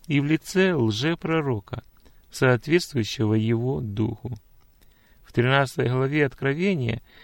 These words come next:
мы читаем, что дракон передает свою силу и престол зверю, то есть сверхчеловеку или своему воплощенному сыну.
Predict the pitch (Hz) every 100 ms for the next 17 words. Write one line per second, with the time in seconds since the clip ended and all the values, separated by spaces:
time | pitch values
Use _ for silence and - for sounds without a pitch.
0 | - - - 123 156 190 202 180 - 170
1 | 190 160 110 104 - - 131 117 123 151
2 | - 147 165 156 - 143 151 131 156 156
3 | 147 117 - - 113 139 165 - 147 156
4 | 151 147 - - - 139 156 165 160 -
5 | 165 165 147 107 110 135 147 120 - -
6 | - - - _ - - 190 185 - -
7 | 127 170 - - 120 113 107 135 170 170
8 | 160 - - - - 185 208 196 - 131
9 | 139 135 131 127 170 170 127 151 127 123
10 | - - 135 156 151 147 147 - - 127
11 | 110 98